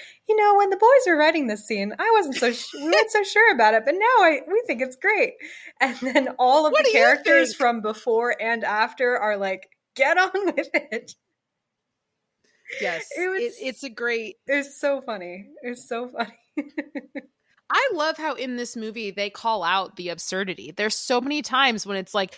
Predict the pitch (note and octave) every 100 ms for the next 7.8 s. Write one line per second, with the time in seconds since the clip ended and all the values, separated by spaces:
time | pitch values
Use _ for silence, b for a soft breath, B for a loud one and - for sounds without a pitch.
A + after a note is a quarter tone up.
0 | B B B - A4+ E4 A#3 C#4 C4 -
1 | D4 F4 - G4 F4 - A3+ A#3 - D#4
2 | D4+ D#4+ D#4 - F#4+ F4 C#4 C4+ D4+ D#4+
3 | A4+ A#4+ A4+ G#4 E4 B3 F#3+ F#3+ C#4 C4+
4 | C#4+ - D#4 - - D#4 D4+ E4+ E4 C#4+
5 | B3+ B3 A#3+ A3+ G3 A3 G#3 G3 F#3 F#3
6 | A#3 A#3+ G#3+ A#3 A3+ A#3 B3 A3 A3 G#3+
7 | G#3+ F#3 G3 F#3 F#3+ F#3 F3+ -